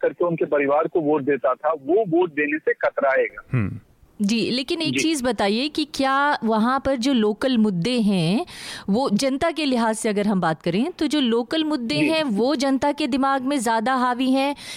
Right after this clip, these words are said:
Speaker 3: या फिर जो राजनीतिक दलों की तरफ से बिठाने की कोशिश की जा रही है कि आप हिंदू पहले हैं, बाकी चीज़ें आपके मुद्दे बाद में हैं,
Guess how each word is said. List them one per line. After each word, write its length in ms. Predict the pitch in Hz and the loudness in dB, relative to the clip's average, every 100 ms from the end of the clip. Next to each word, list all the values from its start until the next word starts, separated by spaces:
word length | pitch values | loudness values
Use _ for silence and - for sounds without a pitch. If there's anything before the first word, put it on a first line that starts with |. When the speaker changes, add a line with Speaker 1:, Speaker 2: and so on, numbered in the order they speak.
| - | -4
Speaker 3:
या 200 | 196 254 | -2 0
फिर 220 | 294 330 | 0 -2
जो 160 | 269 311 | 0 0
राजनीतिक 600 | 247 214 208 247 294 269 | 2 2 2 0 -2 -2
दलों 280 | 208 208 262 | 0 0 0
की 120 | 285 | -2
तरफ 220 | 254 247 | -2 -2
से 120 | 262 277 | -2 -2
बिठाने 460 | 226 190 202 226 | 0 0 2 0
की 140 | 226 233 | -2 -4
कोशिश 420 | 220 202 220 - | -2 0 -2 -2
की 160 | 214 | -2
जा 180 | 190 190 | 0 2
रही 180 | 185 190 | 2 2
है 280 | 190 190 185 - _ | 2 2 0 -4 _
कि 380 | 160 190 220 214 - - - | -6 -4 -2 -4 -6 -16 -4
आप 180 | 196 196 | -4 0
हिंदू 300 | 208 220 294 | 2 2 2
पहले 300 | 302 233 214 | 0 0 2
हैं, 360 | 214 220 294 240 | 2 0 0 0
बाकी 280 | 196 202 233 | -2 -2 -4
चीज़ें 320 | 220 190 220 | -2 0 0
आपके 500 | 190 190 214 208 - | 0 -2 -2 0 0
मुद्दे 380 | 185 185 160 196 | 0 0 0 0
बाद 260 | 175 160 | 0 0
में 120 | 160 | 0
हैं, 180 | 151 151 | 0 -2